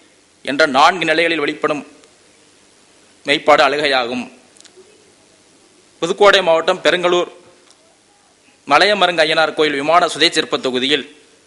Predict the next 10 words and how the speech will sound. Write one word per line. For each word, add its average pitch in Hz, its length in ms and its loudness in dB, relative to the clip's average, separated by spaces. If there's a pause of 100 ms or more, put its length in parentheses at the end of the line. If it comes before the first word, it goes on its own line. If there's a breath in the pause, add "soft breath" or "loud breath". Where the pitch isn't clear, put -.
(540)
கருவுற்ற 185 460 2
பெண்ணொருத்தி 160 520 -2
மகப்பேறு 165 500 0
காலத்தில் 151 400 2
உடல் 151 240 0
தளர்ச்சியுற்று 151 640 -4
வலி 151 260 0
பொறுக்காத 151 500 0
உடலை 143 260 -2
அசைப்பதால் 143 600 -2